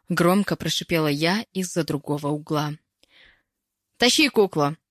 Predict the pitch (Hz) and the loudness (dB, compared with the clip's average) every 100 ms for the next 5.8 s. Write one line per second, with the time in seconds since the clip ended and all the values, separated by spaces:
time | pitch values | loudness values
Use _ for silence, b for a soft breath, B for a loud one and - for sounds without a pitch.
0 | _ _ - - 208 - 147 170 151 147 | _ _ -16 -4 -4 -2 -4 -2 -4 -4
1 | - 175 160 196 247 - 147 b b b | -4 0 0 0 -2 -2 -4 b b b
2 | 156 160 143 - 208 214 175 156 151 151 | 0 0 0 -2 -2 0 2 0 -4 -4
3 | 151 180 190 180 160 b b - 247 160 | -2 0 -2 -2 -4 b b -2 0 0
4 | 147 156 160 208 185 160 - - 180 196 | -2 0 2 2 0 -2 -8 -2 -2 -2
5 | 180 170 156 - - 143 160 | -2 -2 -2 -4 -8 -4 -4